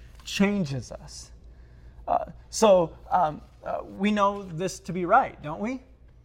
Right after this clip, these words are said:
Erica and I are different ten years and four kids later than we were in year one with no kids.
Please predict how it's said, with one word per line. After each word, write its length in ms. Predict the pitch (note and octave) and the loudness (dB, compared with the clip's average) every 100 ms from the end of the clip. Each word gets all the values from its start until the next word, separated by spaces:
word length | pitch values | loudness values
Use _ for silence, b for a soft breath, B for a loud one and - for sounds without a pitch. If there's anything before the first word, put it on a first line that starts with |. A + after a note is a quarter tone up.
| - - _ - | -20 -20 _ 4
Erica 340 | F#3 A3+ A3+ | 6 6 2
and 100 | G3+ | -2
I 120 | F#3 | 0
are 160 | F#3 F3 | -2 -4
different 580 | C#3 F#3+ F#3+ E3 D#3 - | -4 -4 -4 -8 -10 -8
ten 400 | F3+ F3+ F#3 E3+ | -6 -6 -8 -10
years 480 | F3+ F#3 D#3+ D#3 | -8 -6 -6 -8
and 180 | F#3 E3 | -10 -10
four 320 | - F3 F3 | -10 -2 0
kids 380 | E3+ - F3+ D#3+ | 0 -4 -6 -6
later 500 | D3+ D#3+ F#3 D3+ D3 | -2 0 0 -2 -6
than 360 | D3+ F3 D#3+ D#3 B B | -8 -6 -6 -6 B B
we 200 | - F#3+ | -4 -2
were 360 | F3+ D3+ F3+ F3 | -2 -2 0 0
in 220 | F3 F3 | -2 -6
year 320 | D#3+ D#3+ F3 | -4 -4 -2
one 420 | D#3+ D3+ D#3+ C#3+ C#3+ | -2 -4 -4 -6 -6
with 160 | D#3 | -6
no 300 | D3 C3+ C3+ | -4 -6 -6
kids. 680 | - A3+ G#3+ - - - - | -8 -8 -6 -8 -14 -16 -18